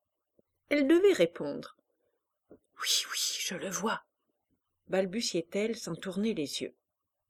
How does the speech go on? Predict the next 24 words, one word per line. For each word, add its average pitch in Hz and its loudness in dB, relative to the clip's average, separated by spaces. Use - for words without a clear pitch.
Elle 302 8
l'avait 285 6
deviné, 160 -2
à 165 -2
l'hosanna 185 2
qu'elle 165 -4
entendait 175 0
monter 160 -2
de 160 -2
toute - -10
l'église. 160 0
Le 180 4
souffle 190 2
d'Henri 165 0
lui 202 2
semblait 247 6
venir 285 6
jusqu'à 247 0
sa 277 6
nuque 190 0
sur 185 -4
l'aile 185 6
des 196 2
cantiques, - -6